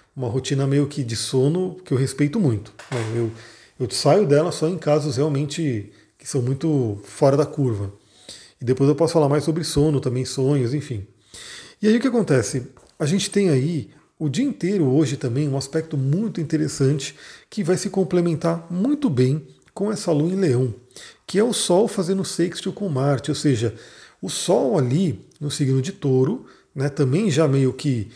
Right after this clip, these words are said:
finalizando essa passagem por Touro, já quase, né, querendo já ir pro próximo signo. E a gente tem aí o sextil com Marte,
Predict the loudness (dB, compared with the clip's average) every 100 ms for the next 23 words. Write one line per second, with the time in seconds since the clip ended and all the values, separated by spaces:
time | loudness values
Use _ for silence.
0 | -20 _ -6 -2 0 2 2 2 2 0
1 | -2 -4 -2 -2 -2 -6 -4 2 4 4
2 | 2 2 0 0 2 2 2 -2 -2 -2
3 | -4 -12 -20 -10 -2 2 2 2 0 2
4 | 2 2 2 0 -8 -20 _ -6 0 0
5 | 0 -2 0 2 2 0 -4 -16 _ _
6 | _ _ _ -14 0 4 6 4 2 2
7 | 4 4 4 2 -2 -18 -18 -6 -2 -2
8 | -4 -8 -4 0 0 -2 -2 -2 2 2
9 | 0 -4 -6 -8